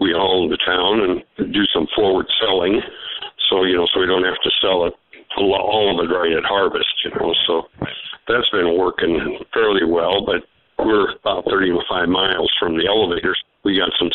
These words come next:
Speaker 1: semis, which helps.
Speaker 2: Right.
Speaker 1: But, but anyway, this price in a bin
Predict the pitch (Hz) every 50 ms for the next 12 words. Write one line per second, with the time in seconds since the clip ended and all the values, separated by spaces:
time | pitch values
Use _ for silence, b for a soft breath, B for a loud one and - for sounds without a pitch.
0 | - - 101 90 87 82 85 85 90 95 98 - - - - - - - 104 101
1 | - - - 95 80 90 101 - - - - B B B B B B B 82 82
2 | 82 78 - - 87 87 87 87 98 - _ _ _ - 143 170 - 120 110 104
3 | 107 107 104 104 101 98 98 95 95 98 - - 117 117 - 123 117 104 92 87
4 | - - - 107 104 104 - - - 95 90 85 85 90 101 107 117